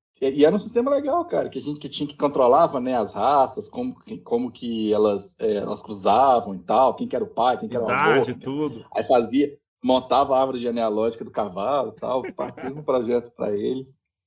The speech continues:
Speaker 1: E aí daí eu fui pra, daí eu fui pra trabalhar num projeto pra Gerdau, que era um, né, de matriz energética. Então, assim, áreas completamente diferentes, mas que, né, com o, a bagagem que você traz do,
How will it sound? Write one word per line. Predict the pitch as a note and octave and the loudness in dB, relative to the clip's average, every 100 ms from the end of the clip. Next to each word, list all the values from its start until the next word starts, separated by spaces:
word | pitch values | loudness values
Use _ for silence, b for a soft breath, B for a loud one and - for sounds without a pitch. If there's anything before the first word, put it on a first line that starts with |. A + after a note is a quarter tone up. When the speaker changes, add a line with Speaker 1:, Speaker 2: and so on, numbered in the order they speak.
| _ _ - _ _ | _ _ -20 _ _
Speaker 1:
E | C3+ C#3+ | 6 8
aí | D#3+ | 10
daí | E3 D#3 | 8 8
eu | F#3 | 6
fui | F#3 D#3 E3 | 4 0 -2
pra, | E3+ D3 D3+ C#3 C3+ B2 A2+ G#2+ G#2 G2 F#2 F2 _ _ _ _ _ _ _ _ _ | 0 2 4 4 0 -4 -4 -4 -4 -8 -12 -16 _ _ _ _ _ _ _ _ _
daí | A#2+ | -6
eu | |
fui | B2 C#3+ | -6 -6
pra | C#3+ | -2
trabalhar | C#3 C#3+ C#3+ | 2 2 0
num | B2+ A#2+ | -6 0
projeto | C3+ A#2+ B2 | 4 4 2
pra | C3 A2+ | -2 2
Gerdau, | C#3+ G#2+ G#2+ C#3+ D3+ | 2 4 6 6 6
que | B2 | 2
era | G#2+ | -4
um, | A2 - | -6 -6
né, | A#2 A#2 | -6 -4
de | A#2 G#2 F2+ - - | -4 -8 -12 -16 -10
matriz | G2 - A#2+ A#2 | -10 -6 -4 0
energética. | A#2+ G2 F2 G2 B2+ C3+ A2+ | 0 0 0 4 4 4 -4
Então, | C3 | -4
assim, | D#3+ D3 C3 G#2 _ _ _ _ _ _ _ _ - | -2 2 0 0 _ _ _ _ _ _ _ _ 0
áreas | B2 C#3+ E3+ | 2 4 2
completamente | - C3+ D3 F3+ F3 D3 D3+ | -2 2 2 4 -2 -4 -4
diferentes, | - C#3 B2 D#3+ - | 0 0 0 -4 -4
mas | D3+ D#3 | -2 -2
que, | D#3 | -2
né, | D3+ | -4
com | D3 - - D#3 F#3 F#3 E3 | -6 -8 -2 2 2 2 0
o, | D3 C#3 B2+ A#2+ A#2 D3+ _ | -2 -2 -2 -2 -4 -6 _
a | A#2+ | -2
bagagem | A2+ G#2 A2 D3 D3+ | 0 2 4 4 2
que | C#3+ | -2
você | A#2+ A2+ G#2+ | -2 -2 -2
traz | A2 A#2 G#2+ | 2 2 2
do, | - F#2 | -6 -16